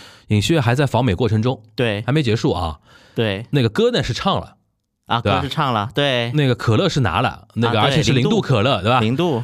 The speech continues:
Speaker 1: 零度可乐。然后那个，我今天看到东方卫视的那个新闻片说，还把，专门把一个负面评论截出来说，拜登给你零度可乐。
Speaker 2: 啊，不，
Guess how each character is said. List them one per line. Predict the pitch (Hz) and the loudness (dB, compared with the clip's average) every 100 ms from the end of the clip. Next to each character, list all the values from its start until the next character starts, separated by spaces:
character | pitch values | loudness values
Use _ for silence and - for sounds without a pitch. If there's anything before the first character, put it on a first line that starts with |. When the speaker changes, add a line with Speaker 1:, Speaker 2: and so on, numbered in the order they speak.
| - | 0
Speaker 1:
零 | 123 | 2
度 | 156 | 2
可 | - 101 | 2 2
乐。 | 127 87 | 2 0
然 | 87 110 | 0 2
后 | 123 117 | 2 2
那 | 110 | 2
个， | 104 | 2
我 | 104 | 4
今 | - 156 | 4 2
天 | |
看 | 147 151 | 2 2
到 | 123 | 2
东 | 139 | 2
方 | |
卫 | 139 127 | 2 2
视 | 123 | 2
的 | 120 135 | 0 -2
那 | 123 | -2
个 | 113 104 104 107 | 0 0 0 -2
新 | - 131 | -2 0
闻 | |
片 | 120 135 123 | 2 0 0
说， | 123 120 - - - | 0 -2 -4 -16 -4
还 | 135 | -2
把， | - 131 | -2 -2
专 | - 160 | 0 2
门 | 156 | 2
把 | 117 87 | 0 0
一 | 117 | 0
个 | 139 170 120 - - | 2 0 -2 -10 -10
负 | 208 | -2
面 | 185 | 0
评 | 143 143 | 2 0
论 | 120 | 0
截 | 110 | 0
出 | 123 | 0
来 | 107 | 0
说， | 117 120 - - - _ _ _ _ _ - - | -2 -4 -10 -20 -20 _ _ _ _ _ -10 -2
拜 | 277 | 0
登 | 220 220 | 2 2
给 | 214 | 2
你 | 214 | 2
零 | 151 220 | 2 2
度 | 220 | 0
可 | 143 120 | 0 0
乐。 | 180 104 98 | 2 0 -2
Speaker 2:
啊， | |
不， | 151 | -2